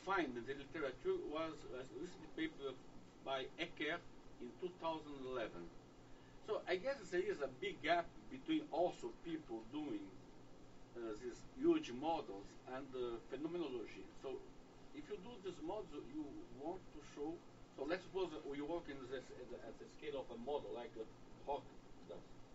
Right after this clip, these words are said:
You want to show that this model has a, a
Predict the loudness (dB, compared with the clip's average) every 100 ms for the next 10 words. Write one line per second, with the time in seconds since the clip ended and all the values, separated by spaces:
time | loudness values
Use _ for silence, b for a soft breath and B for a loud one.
0 | -12 -12 -12 -10 -8 -2 6 6 6 2
1 | -4 4 6 6 4 2 0 2 2 2
2 | 0 0 0 0 -2 -2 -6 -10 -12 -12
3 | -12 -12 -14 -14 -14 -10